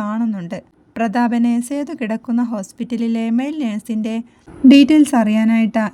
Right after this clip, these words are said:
ഇന്ദ്രൻ വിളിപ്പിച്ചത്. അവനെ തീർത്തു കളയാൻ ഇതിലും നല്ല അവസരമില്ലെന്നും ഇന്ദ്രൻ പറയുന്നുണ്ട്. ബലക്കുറവുള്ള ഷോക്ക് അടിച്ച കൈ റെഡിയാവണം മുന്നേ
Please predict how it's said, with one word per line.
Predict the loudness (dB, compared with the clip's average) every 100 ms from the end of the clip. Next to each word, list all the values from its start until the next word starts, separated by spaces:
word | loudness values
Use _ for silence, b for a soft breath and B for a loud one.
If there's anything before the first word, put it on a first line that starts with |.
| 0
ഇന്ദ്രൻ | 0 0 0
വിളിപ്പിച്ചത്. | -2 -2 -8 -6 -6 -8 -6 -4
അവനെ | -2 0 0 0
തീർത്തു | -2 -2 -4
കളയാൻ | -4 -4 -4 -4 -2
ഇതിലും | -4 -2 -2 0
നല്ല | -2 -4 -4 -8 b -6
അവസരമില്ലെന്നും | -4 -2 -2 0 0 0 -2 -2 -4 -4
ഇന്ദ്രൻ | -4 -2 -4 -4
പറയുന്നുണ്ട്. | -4 -4 -4 -4 -4 -8 -12 _ -4
ബലക്കുറവുള്ള | -2 -2 -4 -4 -2 -2 -2 -4 -6
ഷോക്ക് | -8 -8 -6
അടിച്ച | -4 -4 -4 -6 -4
കൈ | -4 -2 -4 -6
റെഡിയാവണം | -6 -6 -6 -4 -2 0
മുന്നേ | 0 0